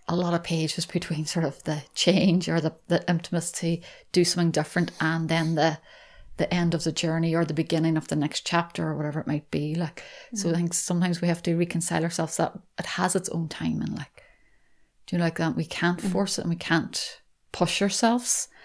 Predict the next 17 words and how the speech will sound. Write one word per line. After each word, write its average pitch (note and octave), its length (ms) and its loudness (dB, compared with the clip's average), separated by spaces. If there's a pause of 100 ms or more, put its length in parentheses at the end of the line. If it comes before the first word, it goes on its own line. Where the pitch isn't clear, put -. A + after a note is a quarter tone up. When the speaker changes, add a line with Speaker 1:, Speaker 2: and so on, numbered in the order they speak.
(380)
Speaker 1:
And E3+ 160 4
it's E3+ 140 2
like, E3 320 -2 (600)
the E3 100 4
invitation E3+ 480 0
is E3 80 0
to, E3 140 -4 (360)
how - 160 -2
can E3+ 160 -4
I - 20 2
be D#3 120 0
fully D#3+ 280 -2
present D#3+ 520 -4
in D#3+ 100 -2
that D#3 180 -6
space? - 520 -8
Like, - 280 -8